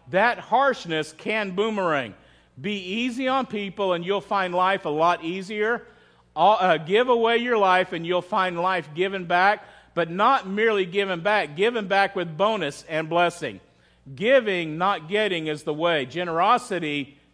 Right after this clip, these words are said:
begets generosity. How many of you know that's the law of the harvest?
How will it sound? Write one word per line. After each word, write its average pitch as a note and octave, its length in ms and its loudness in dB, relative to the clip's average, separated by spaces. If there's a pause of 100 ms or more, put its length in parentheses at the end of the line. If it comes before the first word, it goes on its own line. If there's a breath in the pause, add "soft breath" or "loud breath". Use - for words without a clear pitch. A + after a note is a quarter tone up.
begets D3 440 -4
generosity. D3 720 -2
How D#3 120 -4
many A3+ 120 -2
of A3+ 60 -8
you G3+ 80 -4
know E3+ 120 -4
that's F3 240 -2
the F3 100 -2
law E3+ 200 2
of D#3+ 60 -4
the D#3+ 80 -2
harvest? E3+ 480 -4